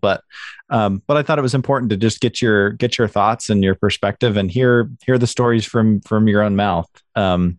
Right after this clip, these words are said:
I guess what, uh, maybe a parting thought, what, what do you think Bill would think of his legacy?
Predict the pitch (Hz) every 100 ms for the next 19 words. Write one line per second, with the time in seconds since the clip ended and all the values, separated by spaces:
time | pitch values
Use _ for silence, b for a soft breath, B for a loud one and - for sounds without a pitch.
0 | _ B B B B - 151 156 170 190
1 | - 139 - - - 135 135 131 107 123
2 | 123 113 - 123 117 123 135 139 147 139
3 | 139 113 101 117 110 92 95 92 92 87
4 | 90 92 87 85 87 101